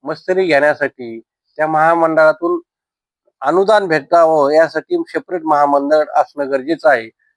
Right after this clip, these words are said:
अशा पद्धतीची ही रास्त मागणी आमच्या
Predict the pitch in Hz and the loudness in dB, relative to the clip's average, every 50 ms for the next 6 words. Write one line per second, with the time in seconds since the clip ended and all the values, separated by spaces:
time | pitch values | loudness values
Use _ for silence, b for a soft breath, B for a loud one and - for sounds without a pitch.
0 | _ - 135 135 - - 170 165 160 - 165 147 147 156 151 156 170 170 143 151 | _ -12 -12 -10 -8 -6 -6 -6 -6 -8 -10 -8 -8 -8 -8 -6 -8 -6 -4 -2
1 | 170 170 185 214 226 214 - - 208 190 185 180 170 165 160 143 98 - _ _ | 0 2 2 2 2 0 -2 -4 0 0 2 2 0 0 -2 -6 -6 -10 _ _
2 | _ _ _ _ _ _ _ _ _ _ _ _ _ _ _ _ _ _ _ _ | _ _ _ _ _ _ _ _ _ _ _ _ _ _ _ _ _ _ _ _
3 | - - 143 143 151 143 - - 180 180 180 180 | -6 -4 -2 -2 -4 -4 -2 2 4 6 6 4